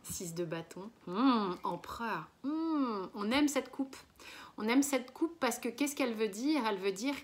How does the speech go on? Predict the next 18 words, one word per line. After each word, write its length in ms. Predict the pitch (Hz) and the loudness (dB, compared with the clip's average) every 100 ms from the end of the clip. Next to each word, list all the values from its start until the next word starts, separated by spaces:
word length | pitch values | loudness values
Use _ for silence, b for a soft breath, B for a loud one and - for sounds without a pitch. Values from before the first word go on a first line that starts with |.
| - | -12
que 280 | - 254 294 320 B B B - | 0 2 2 0 B B B -6
on 160 | 226 226 | 2 4
est 80 | 226 | 6
sûr 220 | 226 254 | 4 0
de 100 | 226 | 0
soi. 400 | 226 254 233 - B B - | 0 2 2 0 B B 0
On 100 | 226 | 4
est 80 | 247 | 6
peut-être 260 | 381 427 | 4 4
un 60 | 339 | 4
peu 220 | 269 262 | 6 4
perdu, 580 | 240 214 196 170 190 370 - B B B B | 4 2 2 -4 -2 -2 -4 B B B B
mais 220 | 214 240 | 2 4
on 140 | 262 254 | 4 2
s'est 180 | 254 | 2
jamais 320 | 214 262 302 392 | 4 6 6 4
senti 560 | - 254 - 302 339 - 262 | 4 2 2 0 0 -2 0
aussi 760 | 247 233 - - 311 330 294 | 2 2 -2 -2 2 2 0